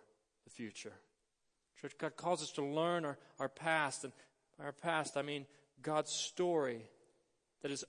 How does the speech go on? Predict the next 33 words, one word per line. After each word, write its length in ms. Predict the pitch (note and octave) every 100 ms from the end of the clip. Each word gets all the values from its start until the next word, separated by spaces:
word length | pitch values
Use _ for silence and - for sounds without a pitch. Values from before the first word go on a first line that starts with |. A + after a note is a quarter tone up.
| -
unfolded 920 | E3 E3 - - - F3+ F3 C#3+ -
over 460 | - D#3+ D#3 C3+ C3 -
ages 500 | E3 F3+ F3+ C3+ -
and 100 | A#2+ - _
centuries 880 | - - - F#3 F3+ - C3+ B2 - -
past 500 | - F#3 F3 C#3+ -
now 460 | C#3 D3 F3 F3+ D3
that 160 | C3+ C3
involves 720 | C3+ C3 D#3+ E3+ D3 C3+ - -
our 280 | E3 F3 D#3+
lives 560 | C#3+ D#3+ E3+ D#3 C#3 -
as 280 | C#3+ D3 D3
his 100 | C3+
people, 260 | E3+ E3
to 100 | C3+
learn 380 | C#3+ E3 G3 E3
his 260 | D3+ F3 - -
story 540 | - - - F#3+ F3+ C3+
and 80 | D3+
our 160 | F3
place 320 | - F3 E3
in 80 | F#3+
it, 80 | E3+
to 80 | D#3
learn 320 | D#3 G3 F#3+
our 80 | D3+
past 340 | F#3 F#3 E3+
and 80 | D3
to 60 | D#3+
live 460 | D#3 F3 G#3 F3
in 160 | F#3 D#3+
the 60 | D3+
present. 400 | F3 F#3 D3+